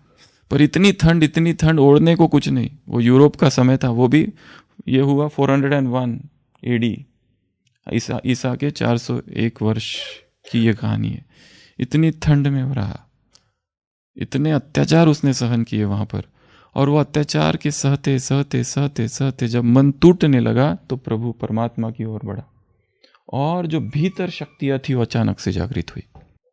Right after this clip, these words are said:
तो शक्तियों के जागरण के लिए क्या चाहिए? सक्रिय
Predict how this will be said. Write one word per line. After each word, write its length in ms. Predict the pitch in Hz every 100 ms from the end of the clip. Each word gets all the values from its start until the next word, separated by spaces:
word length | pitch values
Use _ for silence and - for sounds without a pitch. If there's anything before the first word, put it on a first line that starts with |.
| _ -
तो 60 |
शक्तियों 600 | 117 - 131 _ 147 151
के 180 | 151 135
जागरण 440 | 110 113 120 135 135
के 140 | 131
लिए 280 | 131 151 202 _ _ _ _
क्या 120 | 113
चाहिए? 380 | 120 123 113 139 _ _ _ _ _ _ _ _ _ _ _ _ -
सक्रिय 480 | 110 - - -